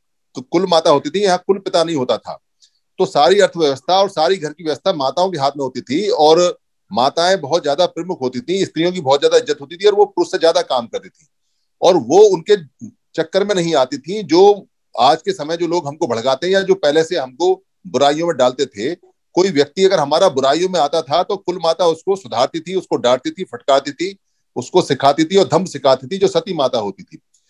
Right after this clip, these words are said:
इसलिए सती माता, सील माता, शीतला माता, ये सब जगह आपको जो मंदिर मिलेंगे, मंदिर का मतलब है मन के दर्द दूर करने वाली जगह।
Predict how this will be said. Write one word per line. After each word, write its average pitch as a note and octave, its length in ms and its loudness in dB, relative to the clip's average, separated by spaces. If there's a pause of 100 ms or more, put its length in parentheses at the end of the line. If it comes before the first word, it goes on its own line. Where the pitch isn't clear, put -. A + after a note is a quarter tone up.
(200)
इसलिए F3 200 -2
सती F3+ 300 -2
माता, F3 340 2
सील D#3+ 280 -6
माता, D#3+ 320 -2
शीतला D#3+ 360 -6
माता, D#3 280 -4
ये F3 80 -2
सब D3 240 -10
जगह D#3 200 2
आपको D3+ 220 0
जो D#3+ 120 -8
मंदिर C#3 340 -4
मिलेंगे, B2+ 360 -6 (440)
मंदिर D#3 260 0
का F3 100 0
मतलब D#3 320 0
है F3 200 2
मन D3 200 -2
के F3+ 200 2
दर्द D3 240 0
दूर D#3 260 -2
करने C3+ 240 -4
वाली B2+ 220 0
जगह। F#2+ 260 -10